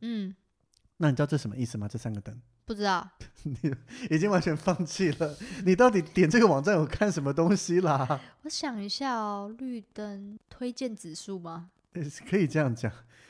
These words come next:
Speaker 2: 绿灯就是他推荐这个座位，那黄灯就是有好有坏，红灯就是不推荐。
Speaker 1: 什么座位不推荐？
Speaker 2: 通常可能是最后一排，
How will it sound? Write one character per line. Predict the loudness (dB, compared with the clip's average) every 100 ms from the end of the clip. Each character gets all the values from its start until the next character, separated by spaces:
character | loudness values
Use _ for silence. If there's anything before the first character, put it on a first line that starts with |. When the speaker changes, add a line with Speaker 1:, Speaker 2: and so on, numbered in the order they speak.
| 0
Speaker 2:
绿 | 2
灯 | 4 4
就 | 4
是 | 4
他 | 4 4
推 | 4 4
荐 | 4 0
这 | -2
个 | -2
座 | 0 0
位， | 0 -8 _ _ _ _ _ -2
那 | 0
黄 | 4 4 4
灯 | 2 2
就 | 0
是 | 2 2 4
有 | 2
好 | 2 2
有 | 0
坏， | -4 -6 -8 _ _ _
红 | -4 -2 2
灯 | 4
就 | 2
是 | 0 -2
不 | -2
推 | -2 -2 -4
荐。 | -6 -14 _ -12
Speaker 1:
什 | -6 -6
么 | -6
座 | -4 -2 -2
位 | -2
不 | -8
推 | -12 -12
荐？ | -12 -14 -14 -20 _ _ -4
Speaker 2:
通 | -2 0
常 | 0 -2
可 | -2
能 | -2
是 | -2 -4
最 | 0 0
后 | 2
一 | 0
排， | -6 -12